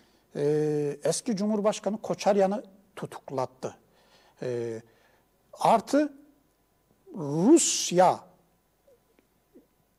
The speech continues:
ekolüyle yetişmiş asker ve bürokratları devletten uzaklaştırdı. E, bunun yanı sıra da tuttu, e, o biraz önce belirttiğim iki beş Nisan, e, iki bin,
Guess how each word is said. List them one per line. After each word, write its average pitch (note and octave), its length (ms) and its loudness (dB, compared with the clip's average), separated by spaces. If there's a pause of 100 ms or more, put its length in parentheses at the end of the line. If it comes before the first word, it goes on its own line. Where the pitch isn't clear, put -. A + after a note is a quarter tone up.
(160)
ekolüyle F#3+ 640 2
yetişmiş D3+ 840 -6 (540)
asker G#3 520 4
ve C#3+ 160 -2
bürokratları G3+ 760 -2
devletten D3+ 420 -2
uzaklaştırdı. A2+ 920 -6 (520)
E, C#3 320 2 (100)
bunun A3 220 4
yanı B3 200 4
sıra D#3+ 300 2
da C#4+ 220 2 (600)
tuttu, B3+ 500 -4 (500)
e, E3+ 420 -2 (120)
o G3+ 200 0
biraz G3 220 2
önce F#3+ 240 2
belirttiğim F#3+ 440 0
iki G3 260 -4
beş A3 240 0
Nisan, F#3 340 -2 (300)
e, E3+ 320 -4 (100)
iki F#3 200 -6
bin, G3+ 200 -2